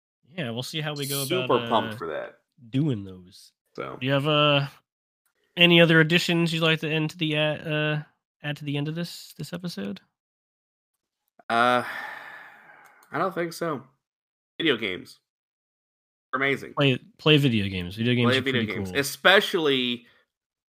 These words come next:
Speaker 2: the video games on our, on our, like, top five. Like, you should definitely play the other games we talked about, but, like,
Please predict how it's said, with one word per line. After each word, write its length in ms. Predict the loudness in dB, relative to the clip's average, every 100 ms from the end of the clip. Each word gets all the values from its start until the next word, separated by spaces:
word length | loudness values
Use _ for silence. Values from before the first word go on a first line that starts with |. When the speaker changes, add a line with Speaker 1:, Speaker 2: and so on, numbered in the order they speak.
| -8
Speaker 2:
the 80 | -2
video 260 | 0 0
games 280 | -2 -4 -4
on 100 | 0
our, 260 | 2 0 -4
on 160 | -4 0
our, 120 | 0
like, 200 | 0 -4 _ _
top 300 | 0 0 0
five. 460 | -4 -6 -6 -12 -20 _ _ -10
Like, 320 | -8 -8 -10 _ _ _ _ _ -8
you 160 | -4 -2
should 200 | -2 2
definitely 400 | 2 4 2 2
play 200 | 0 0
the 120 | 0
other 160 | 0 0
games 260 | -2 -4
we 100 | -6
talked 320 | 0 2 2 0
about, 340 | 2 2 2
but, 140 | 0
like, 200 | 0 -2